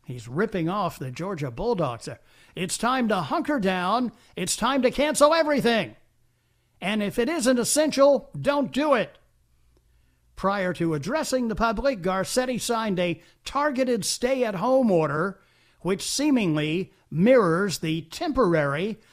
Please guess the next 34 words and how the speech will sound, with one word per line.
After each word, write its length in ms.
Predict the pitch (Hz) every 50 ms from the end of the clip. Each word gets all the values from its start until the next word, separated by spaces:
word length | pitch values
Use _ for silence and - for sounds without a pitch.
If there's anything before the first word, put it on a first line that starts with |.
| _ _ _ _
targeted 680 | - - 233 240 240 190 156 196 190 190 190 175 151 - _ _ _ -
safer-at-home 1080 | - - - - 262 262 240 - 220 214 226 - 202 180 185 160 185 262 285 285 233
order, 420 | 214 208 202 196 208 220 214 202 - _ _ _ _ -
which 280 | - 202 196 - -
the 100 | 202 185
county 420 | - - 269 262 240 226 233 247 -
issued 380 | 240 233 - - 220 214 175
late 260 | 165 202 240 233 233
last 380 | 208 196 214 214 202 - - -
week. 420 | 180 214 247 220 147 - - - _ _ _ _ _ _ _ _ _ _ _ _ _ _ _ _ _ _ _ _ _ _ _ _ _ _ _ _ _ _ _ _ _ _ _ -
"Our 300 | - 147 170 185 208 190
city 400 | - - - 240 247 185 190 208
is 140 | 202 151 139
now 180 | 208 226 220
close 320 | 175 - 214 233 240 190 -
to 140 | - 208 214
a 60 | 220
devastating 880 | 180 143 131 269 311 294 285 277 202 - 262 254 262 240 226 226 208
tipping 420 | - - - 285 202 214 220 208 -
point, 320 | 185 202 214 233 214 - - _ _ _ _ _ _ _ _ _ _ -
beyond 460 | 143 170 202 240 254 262 262 202 170
which 220 | 240 262 - -
the 100 | - 196
number 320 | 214 247 262 233 226 233 226
of 80 | 202
hospitalized 800 | - 208 247 233 - - 233 233 233 226 233 233 220 220 - -
patients 420 | - 233 233 214 - 226 208 180 135
would 160 | 180 180 170
start 340 | - - - 254 277 254 -
to 100 | 233 226
overwhelm 560 | 254 233 233 220 220 214 170 220 233 214 202
our 140 | 190 190 175
hospital 460 | 156 208 240 214 - - 190 170 160
system." 400 | 143 - - 165 - - 170 156